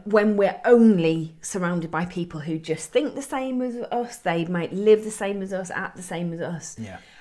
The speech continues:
Speaker 1: Um, so
Speaker 2: It's good.
Speaker 1: it's, it's important. Yeah.
Speaker 2: It's good.
Speaker 1: Yeah.
Speaker 2: Discipleship relationships, they should create environments where the air can circulate, uh, around us, where we allow those voices that we trust to speak
Speaker 1: Mm.
Speaker 2: into our lives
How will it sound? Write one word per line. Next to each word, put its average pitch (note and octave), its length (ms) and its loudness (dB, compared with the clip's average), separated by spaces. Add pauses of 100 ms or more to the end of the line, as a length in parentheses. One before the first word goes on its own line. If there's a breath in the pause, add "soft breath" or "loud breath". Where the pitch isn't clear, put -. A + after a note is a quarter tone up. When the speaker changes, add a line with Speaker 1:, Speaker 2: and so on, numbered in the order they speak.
(120)
Speaker 1:
Um, F3 480 0
so F3 320 -2
Speaker 2:
It's F3 180 -8
good. F3+ 120 -2
Speaker 1:
it's, - 260 -10
it's - 420 -10
important. D#3+ 600 -6 (240)
Yeah. D#3 160 -2
Speaker 2:
It's A#2 80 -8
good. A#2+ 240 -6 (240 loud breath)
Speaker 1:
Yeah. D3 160 -8
Speaker 2:
Discipleship F3 720 0
relationships, D3 880 2
they C#3+ 180 2
should C#3+ 240 -2
create C3+ 240 -4
environments B2 720 0
where A#2+ 120 -4
the A#2+ 200 -8 (100)
air B2+ 400 2 (340 loud breath)
can A#2+ 140 -8
circulate, B2 680 -6 (380 soft breath)
uh, A2 200 0
around B2 400 -2
us, A2 100 -4
where C3 220 4
we C#3+ 100 4
allow D3 760 2 (300 loud breath)
those C#3 280 2
voices C3 580 -2
that A#2 160 -8
we A2+ 180 -4
trust - 600 -4
to C3 100 -8
speak A3 680 -6
Speaker 1:
Mm. G#3 180 -2
Speaker 2:
into G#3+ 300 2
our A2+ 100 0
lives D#3 480 -12